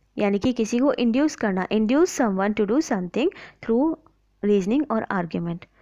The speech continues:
इंड्यूस मतलब एक तरह से भड़काना भी होता है, किसी को भड़काना, इंड्यूस मतलब भड़काना, किसी को क्या करना, भड़काना किसी काम को करने के लिए, ठीक है? तो that is also called,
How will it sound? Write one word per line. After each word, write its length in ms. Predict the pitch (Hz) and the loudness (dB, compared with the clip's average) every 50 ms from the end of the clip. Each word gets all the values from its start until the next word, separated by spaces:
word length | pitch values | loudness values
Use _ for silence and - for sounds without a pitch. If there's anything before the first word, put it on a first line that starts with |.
| _ _ _ _ _ _ _ _ - | _ _ _ _ _ _ _ _ -4
इंड्यूस 460 | - 240 247 233 269 294 320 320 - | -2 0 2 2 2 2 2 2 0
मतलब 320 | 269 262 247 294 302 - - - | 0 0 2 0 0 0 0 -2
एक 140 | 262 240 | -2 0
तरह 160 | - 277 277 269 | 0 2 2 2
से 140 | 262 311 | 2 2
भड़काना 520 | 277 233 233 214 208 - 214 202 202 214 233 | 2 2 2 0 0 0 0 0 0 0 2
भी 120 | 240 277 | 2 2
होता 240 | 262 233 220 220 220 | 2 2 2 0 -2
है, 100 | 262 381 - _ _ _ _ _ _ _ _ _ _ _ _ _ _ _ _ _ - | -2 -2 -4 _ _ _ _ _ _ _ _ _ _ _ _ _ _ _ _ _ -4
किसी 220 | 247 240 - 262 240 | -4 -2 0 0 0
को 120 | 269 285 | 2 0
भड़काना, 640 | 262 247 226 214 196 196 - 202 196 202 214 220 - - _ _ _ _ _ _ - | 0 0 0 0 0 0 -2 -2 -2 -2 -2 -4 -6 -10 _ _ _ _ _ _ 0
इंड्यूस 280 | 233 233 247 262 240 | 2 2 4 2 2
मतलब 240 | 247 240 240 285 254 | 2 0 0 0 0
भड़काना, 440 | 226 214 190 190 - 185 180 185 190 | 0 0 0 0 -2 -4 -4 -4 -4
किसी 260 | 190 226 208 - 226 | -4 -4 -4 -4 -4
को 140 | 208 240 240 | -2 -2 -2
क्या 160 | 247 233 214 | -2 -2 -2
करना, 280 | 208 226 208 214 262 370 - - - - - - 208 | -2 -2 -2 -2 -2 -4 -6 -8 -18 -16 -8 -2 0
भड़काना 560 | 214 214 208 208 - 196 185 185 202 285 370 - - | 2 2 0 0 0 -2 -2 0 0 0 -2 -2 -2
किसी 220 | 240 240 - 247 240 | -4 -2 -2 -4 -4
काम 340 | 240 233 214 196 202 202 196 | -2 -2 0 0 0 -2 -2
को 120 | - 311 320 - - | -2 -2 -4 -2 -2
करने 320 | 233 214 208 196 202 214 220 | 0 0 2 2 2 0 0
के 160 | 214 - 196 | -2 -4 -6
लिए, 300 | 175 190 185 185 196 - _ _ _ _ _ _ _ _ _ _ _ _ _ _ _ _ _ - | -4 -4 -6 -6 -8 -10 _ _ _ _ _ _ _ _ _ _ _ _ _ _ _ _ _ -6
ठीक 180 | 269 262 - | -4 -2 -2
है? 80 | 359 359 - - - - - _ - | -4 -4 -6 -10 -20 -20 -20 _ -10
तो 60 | - | -6
that 260 | 208 220 202 202 202 | -4 -2 -2 -2 -2
is 120 | 214 226 247 | -2 -2 0
also 280 | 240 240 226 - 262 | 0 0 0 -2 -4
called, 280 | 247 254 262 285 302 | -2 -2 -2 -2 -2